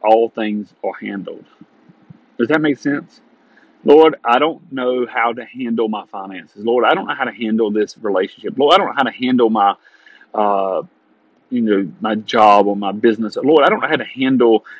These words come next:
this habitual sin. Lord, I don't know how to handle this. But can I just spend some time with you, Lord?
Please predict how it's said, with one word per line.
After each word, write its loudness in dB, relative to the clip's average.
this 4
habitual -2
sin. -8
Lord, 8
I 8
don't 0
know -8
how -6
to -8
handle -8
this. -12
But 0
can -2
I 0
just -8
spend -6
some -16
time -2
with -2
you, -4
Lord? -4